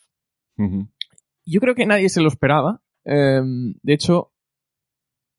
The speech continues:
Speaker 2: cuando empezó de nuevo esto de Ucrania, yo dije, eh, "Rusia va a intentar hacer alguna jugarreta similar", y me extrañó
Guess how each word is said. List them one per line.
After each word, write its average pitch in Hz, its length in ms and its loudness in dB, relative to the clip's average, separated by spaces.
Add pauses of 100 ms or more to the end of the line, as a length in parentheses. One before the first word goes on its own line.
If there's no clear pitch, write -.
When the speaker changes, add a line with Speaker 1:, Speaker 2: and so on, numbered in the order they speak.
(160)
Speaker 2:
cuando 143 340 -2
empezó 143 520 0
de 196 140 2
nuevo 180 400 2
esto 170 240 0
de 156 80 0
Ucrania, 156 480 -2
yo 143 160 2
dije, 131 480 -6 (380)
eh, 85 320 -12 (280)
"Rusia 143 500 -2
va 156 220 4
a 156 80 0
intentar 143 400 0
hacer 143 260 0
alguna 143 300 0
jugarreta 131 500 0
similar", 123 540 -2 (400)
y 151 120 -4
me 147 100 2
extrañó 165 720 0